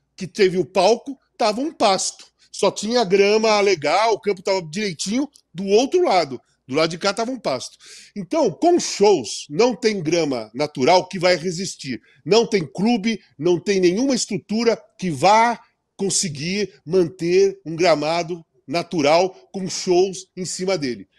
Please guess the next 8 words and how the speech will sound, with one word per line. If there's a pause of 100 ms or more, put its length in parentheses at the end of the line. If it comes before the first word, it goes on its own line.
Não
tem. (440)
Não
tem. (120)
Nenhum.
Não
é
Maracanã,